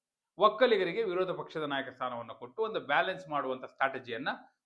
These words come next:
ಮಾಡಿದ್ರು. ಆರ್ ಅಶೋಕ್ ಅವರು ಅಪೋಸಿಷನ್ ಲೀಡರ್ ಆದ್ರು. ಹೀಗಾಗಿ ಬಸನಗೌಡ ಪಾಟೀಲ್ ಯತ್ನಾಳ್ರ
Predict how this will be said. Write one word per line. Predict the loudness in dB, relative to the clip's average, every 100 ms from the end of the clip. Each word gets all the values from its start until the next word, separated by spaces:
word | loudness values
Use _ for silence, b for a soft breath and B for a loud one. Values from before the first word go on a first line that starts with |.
| 0
ಮಾಡಿದ್ರು. | 4 4 4 -2
ಆರ್ | 4 6 6
ಅಶೋಕ್ | 0 -4
ಅವರು | 0 0
ಅಪೋಸಿಷನ್ | 0 -4 -8 -6
ಲೀಡರ್ | -4 -2
ಆದ್ರು. | -4 -4
ಹೀಗಾಗಿ | -8 -4 -4 -4 -6 -8 -14 _ _ _ _ _ -10
ಬಸನಗೌಡ | -2 -2 4 6 6
ಪಾಟೀಲ್ | 4 2 2 0 0
ಯತ್ನಾಳ್ರ | -4 -2 6 8 8